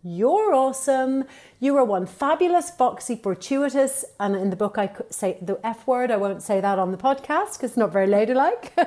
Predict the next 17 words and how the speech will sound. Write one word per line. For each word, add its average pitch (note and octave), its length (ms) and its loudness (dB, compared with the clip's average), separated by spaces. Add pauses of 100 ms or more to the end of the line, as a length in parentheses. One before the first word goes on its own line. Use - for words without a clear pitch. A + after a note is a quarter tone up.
(840)
Um, C4 460 2 (120)
so, C#4+ 480 2
yeah, D4 160 2
there's C#4+ 220 2
just D4+ 260 -4
really D4 380 0
great B3+ 500 0 (220)
tips. - 380 -2
And A#3+ 120 2
then A#3+ 100 2
if A#3+ 160 -2
you A3+ 60 -12
can't E4+ 360 -6
do D4 140 0
any A3+ 200 0
of E3 120 -4
those D#3 420 -8